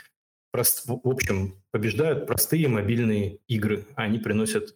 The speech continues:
наибольшее количество денег тем, кто их производит, ну и, соответственно, инвесторам, которые владеют их акциями.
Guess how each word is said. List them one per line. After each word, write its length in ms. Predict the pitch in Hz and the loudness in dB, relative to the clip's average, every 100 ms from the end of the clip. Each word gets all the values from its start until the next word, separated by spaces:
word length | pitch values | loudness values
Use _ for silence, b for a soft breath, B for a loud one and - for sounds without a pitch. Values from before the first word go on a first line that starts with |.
| _ - | _ -4
наибольшее 460 | 104 101 110 - | -2 0 -2 -2
количество 400 | - 101 - - | -4 -2 -4 -4
денег 380 | 95 107 101 - | -2 -2 -2 -2
тем, 180 | - 104 | -2 -2
кто 120 | - | -4
их 100 | - | -4
производит, 500 | 107 104 147 143 - | -2 0 0 -2 -2
ну 80 | 117 | -6
и, 20 | |
соответственно, 420 | - 107 104 104 | -4 -4 -4 -2
инвесторам, 340 | 104 113 - 98 | 0 -2 -4 -6
которые 260 | - 98 | -6 -4
владеют 300 | 98 98 101 | -2 -2 -4
их 100 | - | -6
акциями. 460 | - - - 98 | -8 -6 -4 -4